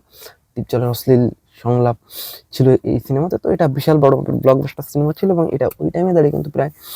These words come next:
সেভেন ক্রোর, প্রায় সাত কোটি টাকার আশেপাশে কিন্তু এই সিনেমাটা কিন্তু কালেকশন দিয়েছিল।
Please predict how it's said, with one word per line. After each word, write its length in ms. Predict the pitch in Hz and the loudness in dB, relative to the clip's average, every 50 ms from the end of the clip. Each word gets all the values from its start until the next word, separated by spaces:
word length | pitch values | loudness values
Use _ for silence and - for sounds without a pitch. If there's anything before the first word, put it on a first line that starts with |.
| - - - - - _ _ _ - | -18 -18 -18 -20 -20 _ _ _ -4
সেভেন 220 | - 131 139 139 139 131 135 - | 0 2 4 4 4 2 -2 -2
ক্রোর, 160 | 127 113 113 - - | -2 -2 -2 -4 -8
প্রায় 160 | - 117 120 - | -8 -8 -8 -6
সাত 120 | - 127 - - | -8 -8 -10 -4
কোটি 160 | - 156 147 135 123 | 0 0 0 0 0
টাকার 200 | 120 127 123 - - _ _ 117 | -2 -4 -4 -6 -8 _ _ -6
আশেপাশে 320 | 120 127 147 156 156 151 151 151 | -6 -4 -4 -4 -2 -2 -2 -2
কিন্তু 140 | 151 - - 156 | -2 -2 -2 -4
এই 40 | - - | -4 -2
সিনেমাটা 300 | 131 131 131 135 135 131 131 | -4 -4 -4 -4 -4 -4 -4
কিন্তু 200 | 131 135 139 175 202 - - - - _ _ _ _ _ _ _ _ _ _ _ _ _ _ - | -4 -2 -2 -4 -8 -8 -14 -20 -20 _ _ _ _ _ _ _ _ _ _ _ _ _ _ 2
কালেকশন 380 | 127 123 117 - - 165 170 185 - _ _ _ _ 127 | 2 2 0 -2 -6 -8 -8 -8 -10 _ _ _ _ 2
দিয়েছিল। 300 | 135 135 120 - - 117 | 4 4 4 2 -4 -8